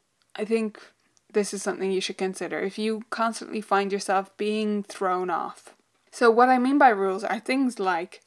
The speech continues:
I only answer the phone between X and X. I don't have that particular rule because people don't call me. And also, I <laughs> don't really answer the phone. I leave my phone on silent basically all of the time and just call people back.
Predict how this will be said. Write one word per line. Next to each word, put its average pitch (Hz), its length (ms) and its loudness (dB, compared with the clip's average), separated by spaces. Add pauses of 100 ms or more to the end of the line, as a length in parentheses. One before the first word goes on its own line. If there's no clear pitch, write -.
(140)
I 196 160 0
only 262 440 -2
answer 196 340 -2
the 185 100 -8
phone 185 400 -6
between 196 720 -6
X - 340 -4
and - 220 -10
X. - 460 -12 (360)
I 202 60 0
don't 196 140 4
have 208 160 0
that 208 100 2
particular 220 360 -2
rule 262 260 0
because 214 220 -6
people 190 220 -4
don't 175 180 -4
call 180 180 -4
me. 247 220 -6 (120)
And 214 80 -2
also, 226 220 8
I 214 80 10
<laughs> - 0 -
don't - 260 -6 (160)
really 294 260 -2
answer 240 360 -4
the 202 100 -6
phone. 214 500 -6 (160)
I 208 80 4
leave 214 200 0
my 226 120 2
phone 196 240 2
on 175 100 -2
silent 185 500 -4 (240)
basically 220 480 2
all 185 220 2
of 190 140 -6
the 185 80 -8
time 185 400 -6
and 175 120 -8
just 180 200 -14
call 196 160 -8
people 180 320 -8
back. 156 320 -6